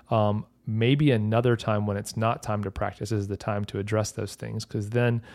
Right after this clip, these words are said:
um, you can be a little more ruthless about removing those excuses, whatever that means, um, when you're not right in the middle of having to deal with the emotion,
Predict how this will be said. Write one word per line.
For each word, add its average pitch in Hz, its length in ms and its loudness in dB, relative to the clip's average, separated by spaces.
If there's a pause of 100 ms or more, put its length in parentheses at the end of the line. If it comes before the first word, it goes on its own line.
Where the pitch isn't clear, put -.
(240)
um, 104 320 2
you 110 80 2
can 101 240 -4
be 117 100 2
a 110 80 4
little 123 180 6
more 113 360 4
ruthless 107 600 2
about 104 440 0 (240)
removing 117 500 2
those 101 380 0
excuses, 104 640 -6
whatever 143 240 6
that 120 180 4
means, 101 400 -4 (420)
um, 101 520 2 (760)
when 127 140 4
you're 113 80 6
not 127 240 6
right 117 140 2
in 113 60 -6
the 107 60 -2
middle 110 420 2
of 101 140 0
having 107 320 0
to 101 80 -6
deal 107 220 0
with 104 120 0
the 104 100 -4
emotion, 107 800 0